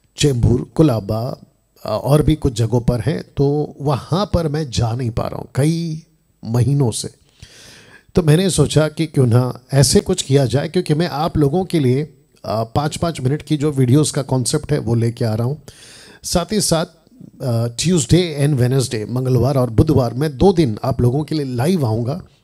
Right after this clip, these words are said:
पूछो जो भी पूछना है प्रोग्राम के लिए। फिर उसके बाद में मसीह मंथन के जितने लीडर्स हैं उन लोगों के लिए मैं Thursday and Friday आ रहा हूँ Zoom पर। सैटरडे मैं आपके लिए आऊँगा,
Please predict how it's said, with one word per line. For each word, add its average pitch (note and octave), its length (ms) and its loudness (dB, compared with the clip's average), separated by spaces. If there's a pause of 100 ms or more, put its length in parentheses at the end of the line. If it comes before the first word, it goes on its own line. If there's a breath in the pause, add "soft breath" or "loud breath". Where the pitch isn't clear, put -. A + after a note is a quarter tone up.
(220)
पूछो G3+ 340 4
जो D3 180 2
भी D#3 120 2
पूछना A#2 360 0
है A#2 120 -2
प्रोग्राम G2+ 400 -2
के B2+ 140 -4
लिए। D3+ 180 -6 (480 loud breath)
फिर A3+ 280 2
उसके G#3+ 280 0
बाद F#3+ 240 2
में D#3+ 260 2
मसीह D#3+ 340 -2
मंथन D#3 380 2
के E3+ 120 0
जितने D#3+ 320 -2
लीडर्स D#3 500 0
हैं G#2+ 180 -4
उन C#3 180 -2
लोगों C#3 280 2
के D#3+ 120 -4
लिए C#3 140 2
मैं D#3+ 140 -2 (120)
Thursday D3+ 380 0
and F3 100 -4
Friday A#2+ 380 -2 (560 soft breath)
आ C3 100 0
रहा C#3 280 0
हूँ D3+ 220 -2
Zoom C#3 360 2
पर। F3 260 -2 (480 loud breath)
सैटरडे E3+ 760 0
मैं B2+ 140 0
आपके C3+ 320 0
लिए C3+ 120 2
आऊँगा, C3 580 -2